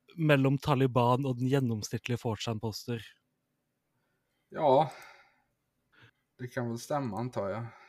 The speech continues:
Speaker 1: Alltså, rent ideologiskt ger det mening, men jag hade hoppats att de skulle ha bättre poster.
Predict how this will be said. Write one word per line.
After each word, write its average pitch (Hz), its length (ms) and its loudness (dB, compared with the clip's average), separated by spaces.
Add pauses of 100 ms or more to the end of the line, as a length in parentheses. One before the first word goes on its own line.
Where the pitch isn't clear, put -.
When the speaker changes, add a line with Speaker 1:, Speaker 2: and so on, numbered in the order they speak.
(1400)
Speaker 1:
Alltså, 180 200 2
rent 156 400 2
ideologiskt 151 640 4
ger 139 100 4
det 139 80 4
mening, 143 400 2
men 156 180 -2 (440)
jag 165 120 2
hade 165 240 2
hoppats 165 220 4
att 131 140 0
de 139 60 -4
skulle 165 240 2
ha 147 200 4
bättre 131 360 4
poster. 170 500 0